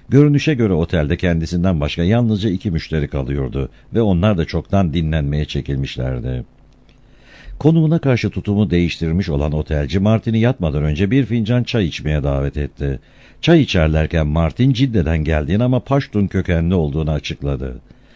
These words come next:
Esmer görüntüsü, uzun kara sakalı ve sürekli Allah'a olan sadakatini vurgulayan sözleriyle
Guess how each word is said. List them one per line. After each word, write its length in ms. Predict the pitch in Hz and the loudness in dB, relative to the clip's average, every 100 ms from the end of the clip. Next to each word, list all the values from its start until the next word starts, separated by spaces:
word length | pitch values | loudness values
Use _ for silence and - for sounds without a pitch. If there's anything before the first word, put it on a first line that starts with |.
| - - - | -20 -20 -2
Esmer 380 | - 127 120 127 | 2 4 4 4
görüntüsü, 580 | 120 101 92 80 85 92 | 4 4 4 2 -2 0
uzun 380 | 87 87 101 95 | 0 0 2 2
kara 260 | 85 87 | 2 0
sakalı 400 | 90 78 76 80 | 0 -4 -2 -2
ve 100 | 76 | -2
sürekli 400 | 71 147 143 - | -2 2 2 2
Allah'a 400 | 113 104 87 92 | 0 2 2 2
olan 240 | 90 80 87 | 2 2 0
sadakatini 680 | - 80 82 80 73 85 95 | -2 -2 -2 -2 -2 0 0
vurgulayan 500 | 80 80 78 80 80 | 0 0 0 0 -2
sözleriyle 720 | 78 76 67 73 76 76 | -2 -2 -2 -2 -2 -2